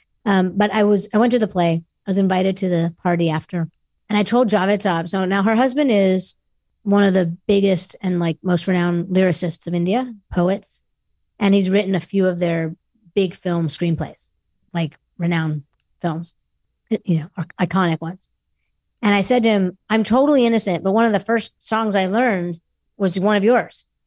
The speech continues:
And he's like, "What? Really? Which one?" And I start singing to him. And we're in this restaurant after the, you know, show. And he's like, "Wait, what? What happened to the song? Like, you're singing Urdu."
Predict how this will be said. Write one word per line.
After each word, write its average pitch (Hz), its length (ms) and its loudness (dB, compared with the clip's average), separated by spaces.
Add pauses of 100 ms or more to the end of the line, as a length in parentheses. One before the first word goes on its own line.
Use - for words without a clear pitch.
(140)
And 208 60 -2
he's 196 80 0
like, 180 140 0
"What? 294 320 2
Really? 262 240 4 (100)
Which 311 160 0
one?" 370 240 2
And 190 100 0
I 185 60 0
start 220 240 0
singing 233 340 0
to 180 120 0
him. 147 240 -2
And 190 180 2
we're 220 80 4
in 214 80 2
this 180 140 -4
restaurant 147 420 -4
after 151 260 -4
the, 147 300 -4
you 165 100 -4
know, 151 60 -6
show. 156 300 -8 (400)
And 214 80 -4
he's 247 120 2
like, 226 160 0
"Wait, 330 240 2
what? 294 300 0
What 349 280 0
happened 440 200 -4 (160)
to 415 80 0
the 302 80 0
song? 480 300 0
Like, 190 240 0
you're 277 140 2
singing 277 520 0
Urdu." 311 360 2